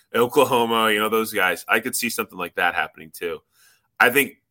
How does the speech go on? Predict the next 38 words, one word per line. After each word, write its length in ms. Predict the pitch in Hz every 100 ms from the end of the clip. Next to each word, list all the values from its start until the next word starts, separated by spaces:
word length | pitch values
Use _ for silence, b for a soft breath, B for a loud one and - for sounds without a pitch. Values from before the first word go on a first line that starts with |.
| _ _ _ _
Ohio 360 | 104 113 113 110
State, 420 | 107 107 104 104 -
in 200 | 92 87
a 40 |
perfect 380 | - 110 95 85
world, 300 | 104 110 87
would 160 | 82
love 240 | 82 101 82
to 60 |
have 240 | 80 76 -
two. 260 | 90 82
I 60 | 82
think 200 | 90 85
Ohio 300 | 80 87 76
State's 320 | - 80 -
gonna 180 | 85 78
struggle 460 | - - 113 101 92
to 80 |
get 100 | 85
a 60 | 82
second 340 | - 87 80
running 240 | 80 82 80
back 180 | 78 -
that's 240 | 80 -
really 200 | 85 73
gonna 160 | 78 76
have 100 | 78
the 80 |
ability 320 | 76 82 80 76
to 60 |
contribute 500 | - - 120 107 87
with 140 | 76 -
the 80 |
guys 240 | 73 65 -
that 80 | 80
we 80 |
already 220 | 87 80 73
have, 420 | 92 95 71